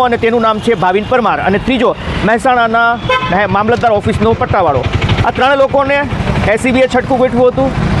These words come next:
એસીબીના છટકાની અંદર આ ત્રણેયની ધરપકડ કરવામાં આવી છે, કાયદેસરની કાર્યવાહી હાથ ધરવામાં આવી છે. વાત જરા એવી છે કે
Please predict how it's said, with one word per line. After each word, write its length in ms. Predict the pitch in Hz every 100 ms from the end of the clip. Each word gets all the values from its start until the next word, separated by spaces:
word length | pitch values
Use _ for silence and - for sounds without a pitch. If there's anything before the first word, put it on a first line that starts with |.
| -
એસીબીના 960 | 220 220 320 277 262 254 - - 240 247
છટકાની 380 | - 240 240 226
અંદર 220 | 220 240
આ 80 | 220
ત્રણેયની 400 | 196 208 208 214
ધરપકડ 340 | 185 175 202 208
કરવામાં 340 | 220 226 220
આવી 140 | 220 226
છે, 80 | 254
કાયદેસરની 500 | 240 208 208 202 196
કાર્યવાહી 400 | 190 175 165 185 185
હાથ 120 | 175
ધરવામાં 320 | 160 143 127
આવી 120 | 117 113
છે. 500 | - - - - -
વાત 180 | 190 269
જરા 180 | 220 262 240
એવી 120 | 233
છે 140 | 220
કે 160 | 208